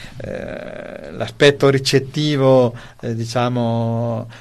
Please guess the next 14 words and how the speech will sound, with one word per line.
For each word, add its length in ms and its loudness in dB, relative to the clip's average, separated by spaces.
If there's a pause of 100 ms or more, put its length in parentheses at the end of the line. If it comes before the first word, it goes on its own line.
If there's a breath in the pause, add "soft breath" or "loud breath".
(120 loud breath)
eh, 640 -12
ce 160 -2
l'hai, 560 2
non 200 -2
è 80 0
solo 340 0
l'aspetto 520 -4
tecnico, 680 -6 (300 loud breath)
eh, 500 -12
per 140 -8 (160)
conto 260 -6
mio 280 -2 (1160 loud breath)
la 240 -2
creatività 1160 2